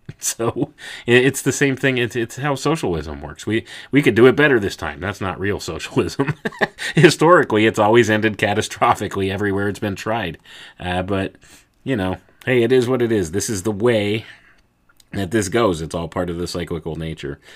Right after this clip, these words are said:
Uh, not to get too hung up on those different ideas, but, uh, let's, let's read on here.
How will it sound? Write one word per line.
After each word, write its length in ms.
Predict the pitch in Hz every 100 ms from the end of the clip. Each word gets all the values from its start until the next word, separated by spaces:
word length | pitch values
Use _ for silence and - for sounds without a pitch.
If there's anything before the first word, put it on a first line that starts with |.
| - - _ -
Uh, 220 | 110 117
not 220 | 123 123
to 80 | 120
get 180 | 107 -
too 220 | 117 101
hung 180 | 101 90
up 160 | 87
on 140 | 87 85
those 160 | 85
different 320 | 85 82 85
ideas, 500 | 80 80 82 85 85
but, 240 | - 82 82 -
uh, 160 | 95
let's, 320 | 95 120 - 127
let's 240 | 147 -
read 220 | 165 151
on 280 | 123 107 87
here. 280 | - 95